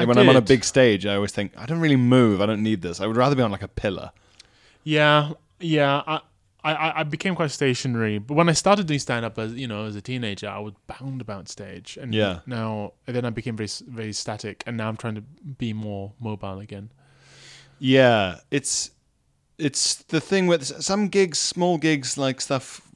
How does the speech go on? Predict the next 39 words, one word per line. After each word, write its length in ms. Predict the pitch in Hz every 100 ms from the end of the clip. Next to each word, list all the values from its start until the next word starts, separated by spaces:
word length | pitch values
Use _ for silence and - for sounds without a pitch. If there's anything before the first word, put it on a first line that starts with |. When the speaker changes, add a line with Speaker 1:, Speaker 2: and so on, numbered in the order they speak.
| -
Speaker 2:
The 200 | 113 135
stage 280 | - 147 135
I'm 120 | 127
thinking 260 | 135 131 123
of 120 | 117
here 160 | 123
is 100 | 110
maybe, 180 | 120 110
like, 120 | 107
something 240 | - 113 101
like 40 | 107
Ruby 180 | 107 104
Blue. 400 | 107 107 113 117 _ _ _ _ _ _ _ _ _ _ _ _ _
Speaker 1:
In 220 | 127 110 110
Speaker 2:
If 60 |
Speaker 1:
London. 400 | 120 120 98 95 -
Speaker 2:
you, 40 |
in 120 | -
Speaker 1:
In, 60 | 117
in 60 |
Speaker 2:
London, 260 | 113 110 104
if 120 | 107
you 80 | 120
Speaker 1:
Piccadilly 200 | 120 131
Speaker 2:
move, 80 | 127
Speaker 1:
Circus. 80 | 107
Speaker 2:
it's 60 | -
distracting. 600 | 104 - 120 120 - 147
I 40 |
think 100 | 113
it's 140 | 101 95
worse. 500 | 95 104 143 175 -
Speaker 1:
Yeah. 220 | 123 107 - _ _ _
Speaker 2:
But 80 | 117
if 80 | 110
it's 140 | 101
big, 640 | - 135 123 101 - - _ _ _ _ _ _ _ _ _
I 60 | 95
think 480 | - 123 - -